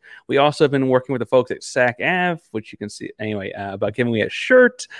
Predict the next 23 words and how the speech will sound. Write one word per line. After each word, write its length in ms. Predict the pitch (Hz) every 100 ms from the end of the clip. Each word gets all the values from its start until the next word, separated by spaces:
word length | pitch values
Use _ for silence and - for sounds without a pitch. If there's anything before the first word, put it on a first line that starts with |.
| - -
Uh, 160 | 117 110
more 180 | 135
details 360 | 135 135 131 120
on 100 | 123
that 160 | 113 120
to 60 |
come. 280 | - 127 120 -
And 100 | 117
remember, 340 | 123 123 117
the 100 | 107
big, 340 | - 156 151
big 180 | 131 113
giveaway 280 | 110 101 98
right 160 | 95 98
now 120 | 101
is 80 | 98
that 80 |
we 80 | 104
get 140 | 117 104
to 80 |
two 180 | - 214
thousand 380 | 214 220 240 175
subscribers 640 | 117 - 110 98 104 101